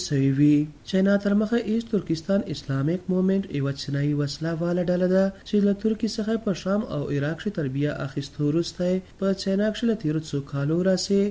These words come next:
د ترکستان له نامه سره نوی هیواد جوړولو لپاره فعالیتونه کوي او په دې موده کې د چاینا بیلابیلو ځایونو کې تشدد پیښې تر سره کړي چې په سلاو شمیره چینایي وګړو ته د مړینې او ټپي کېدو نقصان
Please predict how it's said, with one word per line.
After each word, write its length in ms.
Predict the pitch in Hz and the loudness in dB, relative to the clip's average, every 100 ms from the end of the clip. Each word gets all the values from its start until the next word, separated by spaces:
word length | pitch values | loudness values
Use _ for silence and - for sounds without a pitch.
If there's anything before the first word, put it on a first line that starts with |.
| 202 190 | 0 0
د 100 | 196 | 2
ترکستان 500 | 208 202 202 - 202 | 0 -2 -4 -2 0
له 40 | 196 | 2
نامه 320 | 202 202 208 214 | 4 4 2 0
سره 160 | 220 220 208 | -2 0 2
نوی 240 | 214 220 185 | 2 0 0
هیواد 320 | 135 135 139 | 0 -2 -2
جوړولو 380 | 147 143 151 160 160 | -2 -2 0 0 -2
لپاره 600 | 156 170 180 185 185 - | -2 -2 0 0 -2 0
فعالیتونه 560 | 185 185 196 214 220 220 | 2 2 2 0 -2 0
کوي 240 | 214 220 233 175 | 0 0 -2 -2
او 80 | 147 151 | -4 -2
په 80 | 147 | 0
دې 80 | 160 156 | 2 0
موده 180 | 156 170 | -2 -4
کې 680 | - 202 202 202 202 - 185 | 0 2 4 2 -2 -2 2
د 200 | 202 202 202 | 4 4 0
چاینا 240 | 208 214 233 214 | -2 2 2 2
بیلابیلو 440 | 151 131 151 151 139 | 2 0 0 0 0
ځایونو 300 | 139 175 185 | -2 -2 -2
کې 140 | 202 | -4
تشدد 400 | 170 139 139 143 | -4 -4 -4 -4
پیښې 260 | 156 160 180 180 | -2 -2 -2 -4
تر 160 | 175 175 | -4 -4
سره 180 | 180 180 | -2 -2
کړي 240 | - 185 202 202 - | 2 4 4 2 0
چې 160 | 208 208 | 0 0
په 100 | - | 0
سلاو 320 | 196 202 214 208 | 2 2 2 0
شمیره 280 | 214 214 233 220 | 0 0 0 -2
چینایي 280 | 147 139 147 | -2 0 0
وګړو 360 | 143 135 156 175 190 | 0 -2 -2 -2 -2
ته 100 | 180 | 0
د 120 | 135 | 0
مړینې 260 | 139 170 196 - | 0 -2 -2 -4
او 40 | 139 | -6
ټپي 300 | 139 139 139 | -4 -6 -2
کېدو 260 | 143 156 151 | 0 2 0
نقصان 360 | 139 - 147 | 0 -4 -6